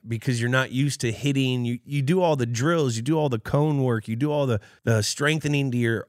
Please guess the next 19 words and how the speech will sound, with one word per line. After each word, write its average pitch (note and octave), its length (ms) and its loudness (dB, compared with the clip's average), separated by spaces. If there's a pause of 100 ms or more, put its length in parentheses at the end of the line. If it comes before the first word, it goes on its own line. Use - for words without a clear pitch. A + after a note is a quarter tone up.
all D#3 220 4
your D3 140 4
muscles. C#3 640 0 (360)
But C3+ 100 2
it's C3 160 2
so E3+ 220 0
much D#3+ 260 2
different D3 380 2
when C3+ 160 0
you A#2 180 2 (140)
compete D3 500 2
against B2 420 0
another A2 320 0
guy G#2 520 -2 (440)
'cause C3 280 2
you're, C3 140 0 (220)
the A#2+ 200 -4
intensity C3+ 840 -2 (240)
intensifies A#2+ 1200 0